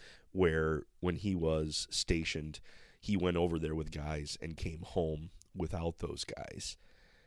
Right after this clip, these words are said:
And he really, uh, holds on to the pictures and the experiences that he had over there with those individuals that didn't make it home. And at any point,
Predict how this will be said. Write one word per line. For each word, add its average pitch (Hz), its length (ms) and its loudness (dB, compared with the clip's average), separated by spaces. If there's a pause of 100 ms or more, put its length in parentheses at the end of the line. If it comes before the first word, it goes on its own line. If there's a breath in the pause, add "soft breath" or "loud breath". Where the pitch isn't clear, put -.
(800 soft breath)
And 85 540 6 (260)
he - 240 0
really, 90 760 2 (540)
uh, 92 280 -2 (1000)
holds 107 280 8
on 92 200 6
to 85 40 -4
the 80 120 -4
pictures - 680 2
and 85 240 2
the 82 100 2
experiences 80 760 -2
that 76 200 -4
he 90 180 -2
had 85 260 2
over 82 180 -2
there 85 300 -2
with 82 300 -2
those 80 220 0
individuals 87 760 -6 (460 soft breath)
that - 220 0
didn't 82 300 2
make 78 220 -4
it - 100 -12
home. 73 400 -4 (1500 soft breath)
And 95 140 10
at 92 80 10
any 131 160 8
point, 110 380 6